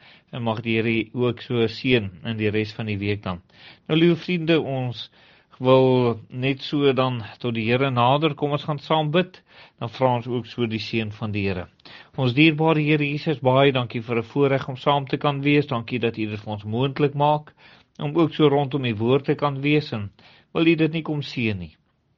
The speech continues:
Ag, u ken elkeen in hierdie aand wat probleme mag hê, wil u nie vir hulle help en vir hulle raad gee, wysheid gee, Here, insig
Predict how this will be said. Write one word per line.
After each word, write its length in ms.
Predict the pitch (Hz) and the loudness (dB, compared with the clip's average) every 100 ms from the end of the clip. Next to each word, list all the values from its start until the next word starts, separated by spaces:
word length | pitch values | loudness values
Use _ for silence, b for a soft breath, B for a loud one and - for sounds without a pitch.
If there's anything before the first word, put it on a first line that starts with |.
| _ _ _ _ _ - | _ _ _ _ _ -2
Ag, 180 | 151 131 | 0 2
u 80 | 131 | 2
ken 240 | 151 151 | 2 0
elkeen 480 | 165 160 156 151 127 | 2 2 2 -2 -2
in 100 | 110 | -2
hierdie 500 | 107 120 127 113 107 b b b - | -2 -2 -2 -4 -6 b b b 0
aand 440 | 151 160 151 139 | 4 4 2 -2
wat 380 | 117 110 110 - b b b b _ | -2 -2 -4 -18 b b b b _
probleme 680 | 131 117 117 135 156 160 | -2 2 4 6 4 4
mag 280 | 156 151 - | 2 2 4
hê, 260 | 147 156 143 | 4 4 2
wil 160 | 147 | 0
u 120 | 165 | 0
nie 120 | 160 156 | -4 -2
vir 160 | 165 | 0
hulle 200 | 156 151 | 2 4
help 360 | 151 165 151 - - - | 4 4 0 -10 -20 -18
en 140 | 123 | -16
vir 140 | 107 127 | -8 -4
hulle 320 | 123 113 101 b b _ | 0 -2 -2 b b _
raad 480 | - 120 131 151 151 | 0 4 6 6 2
gee, 340 | 98 131 117 92 | -4 -2 -2 -2
wysheid 560 | 101 131 143 156 139 | 0 0 0 -2 -4
gee, 340 | - 127 113 104 | -4 -4 -2 -2
Here, 220 | 98 98 | -2 -6
insig 540 | - 156 147 113 78 | -4 -4 -2 -4 -4